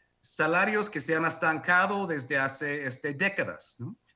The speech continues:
Esos jóvenes tenían algo de esperanza en que Biden iba a implementar algunas de las medidas que habían prometido,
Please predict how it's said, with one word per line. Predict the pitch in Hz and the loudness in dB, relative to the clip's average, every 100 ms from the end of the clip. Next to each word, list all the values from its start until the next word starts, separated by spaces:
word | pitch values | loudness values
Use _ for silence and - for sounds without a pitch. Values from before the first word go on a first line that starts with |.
| _ _ _ - | _ _ _ 0
Esos | 233 254 214 | 2 2 0
jóvenes | 208 202 196 196 - _ | 0 2 2 0 -6 _
tenían | 165 175 175 143 - | -4 -2 -2 -2 2
algo | 170 269 208 | 4 4 2
de | 160 | 0
esperanza | 147 - 156 139 - 185 | -2 -2 -2 -2 -2 -2
en | 160 147 | -2 -4
que | 143 | -4
Biden | 127 147 175 202 196 | 0 2 2 0 -4
iba | 180 175 | -4 0
a | 175 | 0
implementar | 170 165 147 151 165 185 | 0 -4 -4 -2 -2 0
algunas | 160 156 156 240 226 | -2 0 2 2 2
de | 180 | 0
las | 170 | -2
medidas | 165 156 160 165 | -2 -4 -4 -4
que | - | -4
habían | 151 156 151 | -4 -4 -4
prometido, | 147 151 233 240 127 - | -6 -4 0 0 -2 -6